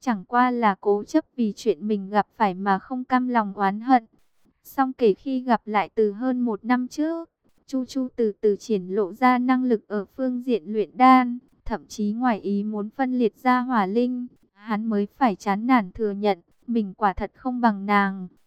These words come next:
Lại nghe Đan Nghê nhắc tới thành tựu Chu Chu vượt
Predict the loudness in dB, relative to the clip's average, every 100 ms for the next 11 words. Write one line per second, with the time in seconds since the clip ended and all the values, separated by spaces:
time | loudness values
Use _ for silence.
0 | _ _ -2 -2 0 -2 -2 4 4 4
1 | 2 2 2 0 -2 -2 -2 -2 -4 -4
2 | -4 -6 -6 -6 -6 -4 -6 -4 -6